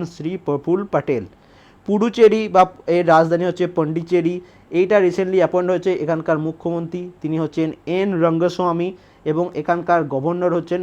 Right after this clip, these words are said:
মানে লেফটেন্যান্ট গভর্নর হচ্ছেন কিরণ বেদি। লাদাখ, লাদাখের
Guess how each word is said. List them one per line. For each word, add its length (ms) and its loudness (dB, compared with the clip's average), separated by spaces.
মানে 180 -2
লেফটেন্যান্ট 420 -2
গভর্নর 380 0
হচ্ছেন 260 -4
কিরণ 340 -2
বেদি। 260 -2
লাদাখ, 440 6
লাদাখের 400 2